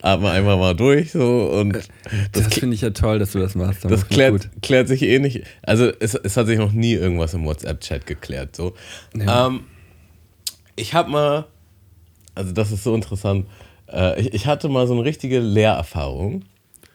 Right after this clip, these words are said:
Speaker 1: Und zwar habe ich ja mit, mit Freunden damals relativ ernsthaft versucht, ein kleines Festival anzustarten. So, und wir haben halt so uns ein Jahr lang da richtig hintergeklemmt.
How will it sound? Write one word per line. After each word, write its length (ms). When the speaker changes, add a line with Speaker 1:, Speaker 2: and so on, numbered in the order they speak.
Speaker 1:
Und 120
zwar 180
habe 120
ich 80
ja 220
mit, 400
mit 160
Freunden 480
damals 680
relativ 460
ernsthaft 680
versucht, 640
ein 120
kleines 640
Festival 500
anzustarten. 640
So, 180
und 180
wir 80
haben 180
halt 260
so 320
uns 300
ein 260
Jahr 200
lang 420
da 100
richtig 260
hintergeklemmt. 720